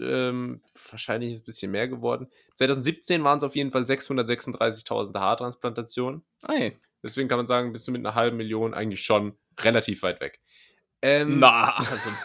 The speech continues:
Speaker 2: also für, man, du musst, du musst immer den Tim-Faktor mitberechnen und dafür ist es ganz gut.
Speaker 1: Warte mal,
Speaker 2: Also
Speaker 1: Tim-Faktor
Speaker 2: dafür
Speaker 1: ist null Komma eins fünf. Da, ja, da hast du ziemlich präzise getippt, stimmt.
Speaker 2: Ja, ja, das ist, ist, äh,
Speaker 1: Sehr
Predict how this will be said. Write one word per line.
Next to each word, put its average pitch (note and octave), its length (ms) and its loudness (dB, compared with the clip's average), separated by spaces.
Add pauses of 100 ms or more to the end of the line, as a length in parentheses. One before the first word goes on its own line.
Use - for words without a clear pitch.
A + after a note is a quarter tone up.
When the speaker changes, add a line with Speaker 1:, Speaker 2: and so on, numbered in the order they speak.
(240)
Speaker 2:
also C#3 220 2
für, C#3+ 140 2
man, D3 440 6
du D3 80 2
musst, F3+ 280 0
du D3+ 40 -2
musst E3+ 320 -2
immer F#3 160 4
den D#3+ 180 4
Tim-Faktor C#3 640 4
mitberechnen A2 560 0
und G#2+ 80 0
dafür E3 340 8
ist D#3+ 120 -2
es E3 100 -6
ganz D3 220 -4
gut. A#2+ 320 -2
Speaker 1:
Warte B2 180 0
mal, B2+ 80 2
Speaker 2:
Also - 140 -4
Speaker 1:
Tim-Faktor A#2 420 4
Speaker 2:
dafür - 140 -2
Speaker 1:
ist - 200 -10
null B2+ 260 -4
Komma C3 240 -8
eins - 460 -8
fünf. D#3+ 360 -6
Da, - 120 -6
ja, A#2 160 0
da B2+ 120 6
hast F#3+ 140 4
du F#3 40 -10
ziemlich G3 260 -2
präzise F3 380 -6
getippt, D3+ 300 -6
stimmt. G#2 320 -2
Speaker 2:
Ja, G1+ 200 -6
ja, A#1 240 -4
das - 180 -4
ist, - 220 -6
ist, - 300 -10
äh, - 300 -10
Speaker 1:
Sehr - 340 -10